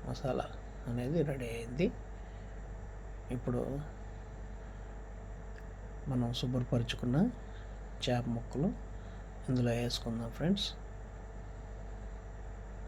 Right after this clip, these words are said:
వేసి చక్కగా మసాలా అంతా ముక్కలకు పట్టే విధంగా కలుపుకుందాం. బాగా కలుపుకొని ఒక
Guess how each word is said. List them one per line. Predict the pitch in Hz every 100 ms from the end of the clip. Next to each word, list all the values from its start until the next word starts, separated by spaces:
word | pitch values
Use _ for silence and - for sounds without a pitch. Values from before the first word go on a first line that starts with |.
| 123
వేసి | 120 120 143 113 120 151 - - - - - - -
చక్కగా | - - 131 135 - - - - - - 120
మసాలా | 120 135 127 120
అంతా | 123 - 127 123
ముక్కలకు | 120 135 120 -
పట్టే | 123 - 117
విధంగా | 110 117 123 185 - - - - - - - -
కలుపుకుందాం. | 123 120 - 123 123 175 247 - - - - - - - - - - - - - - - 131 127
బాగా | 123 120 120 - - - - - 139
కలుపుకొని | 120 - - 123 190 254 - - - - - - - - - - - - - - -
ఒక | 127